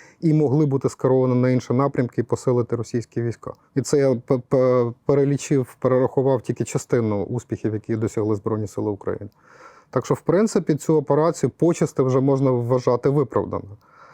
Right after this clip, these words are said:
Але повністю говорити про її успіх чи не успіх можна буде лише тоді, коли ця операція завершиться.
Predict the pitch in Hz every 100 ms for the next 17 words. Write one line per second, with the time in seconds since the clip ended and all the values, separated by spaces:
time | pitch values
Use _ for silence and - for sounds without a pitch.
0 | - - 117 120 156 151 - - 175 190
1 | 156 131 - 120 120 120 127 120 120 -
2 | 131 131 156 131 - - - 117 120 165
3 | - 113 - 123 127 120 123 123 120 120
4 | 123 117 117 139 160 117 117 - 113 120
5 | 120 - 110 101 110 95 - - -